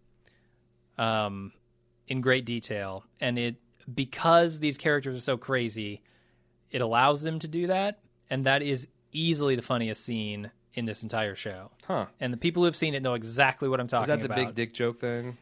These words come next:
Speaker 1: It
Speaker 2: I've heard so much about?
Speaker 1: Yes, there are a lot of dick jokes in that episode.
Speaker 2: Okay.
Speaker 1: Uh, most of which are hilarious.
Speaker 2: Okay.
Speaker 1: <laughs> 'Cause I'm a big fan of dick jokes.
Speaker 2: Okay. <laughs>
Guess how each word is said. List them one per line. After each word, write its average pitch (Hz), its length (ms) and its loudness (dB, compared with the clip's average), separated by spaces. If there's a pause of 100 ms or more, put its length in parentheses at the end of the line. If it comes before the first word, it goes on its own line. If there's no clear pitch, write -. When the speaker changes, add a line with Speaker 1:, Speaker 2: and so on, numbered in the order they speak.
(140)
Speaker 1:
It 147 100 -2
Speaker 2:
I've - 40 -8
heard 117 160 -4
so 117 100 -8
much 110 200 -4
about? 107 180 0
Speaker 1:
Yes, 113 280 2
there 135 200 4
are 131 40 4
a 127 60 2
lot 127 180 4
of 117 80 -10
dick 117 180 -4
jokes 107 360 -6
in 107 100 -6
that 104 140 -4
episode. 104 600 -10
Speaker 2:
Okay. 98 360 -4
Speaker 1:
Uh, 104 400 -4 (880)
most 175 340 4
of 185 80 -2
which 185 180 4
are 151 100 6
hilarious. 104 760 -4
Speaker 2:
Okay. 127 320 -4 (320)
Speaker 1:
<laughs> - 320 -2
'Cause 135 160 2
I'm 147 180 2
a 170 40 -6
big 170 220 -2
fan 175 220 0
of 165 80 -6
dick 143 200 0
jokes. 104 500 -12
Speaker 2:
Okay. 123 380 -2 (560)
<laughs> 202 60 -6